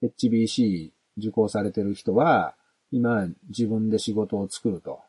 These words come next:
いうような過程、プロセスにいるんですよね。で、昨日ね、あ、昨日ちゃうわ。そのゼミで、一人の人がですね、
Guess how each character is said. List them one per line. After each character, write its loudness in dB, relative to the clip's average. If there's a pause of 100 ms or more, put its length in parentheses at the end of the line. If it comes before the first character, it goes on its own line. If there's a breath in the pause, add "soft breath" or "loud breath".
い -2
う -2
よ -4
う -8
な 0 (720)
過 -4
程、 -2 (640)
プ 2
ロ 4
セ -2
ス -10
に -18
い -20
る -14
ん -20
で -20
す -14
よ -8
ね。 -6 (800)
で、 2
昨 -2
日 2
ね、 0 (320)
あ、 -12
昨 -4
日 -2
ち -6
ゃ -6
う -6
わ。 -12
そ -8
の 0
ゼ 0
ミ 0
で、 -2 (800)
一 6
人 2
の -10
人 -12
が -12
で -20
す -14
ね、 -12